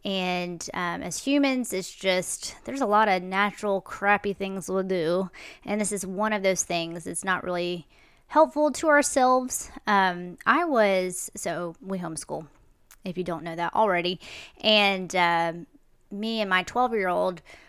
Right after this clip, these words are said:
were working together with something, and he wasn't cooperating.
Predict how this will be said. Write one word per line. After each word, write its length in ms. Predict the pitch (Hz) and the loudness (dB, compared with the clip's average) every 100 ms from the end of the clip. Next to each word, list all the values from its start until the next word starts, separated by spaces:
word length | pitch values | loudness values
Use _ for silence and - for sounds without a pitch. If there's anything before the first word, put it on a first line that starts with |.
| _ | _
were 580 | 208 214 208 202 190 180 - - - - - | 0 4 6 6 4 0 -12 -18 -20 -20 -20
working 440 | 208 294 330 311 285 | -2 -2 0 -2 -2
together 800 | 247 233 214 214 208 202 190 - 196 | 0 2 2 2 2 0 -4 -14 -10
with 140 | 190 | -6
something, 720 | 247 247 226 247 233 226 - | -4 -4 -4 -6 -6 -6 -8
and 240 | 185 180 180 | -6 -6 -6
he 120 | 190 | -6
wasn't 320 | 220 247 208 | -6 -6 -8
cooperating. 1040 | - 220 214 214 214 202 196 196 196 190 | -6 -4 -4 -2 0 0 -2 -4 -8 -10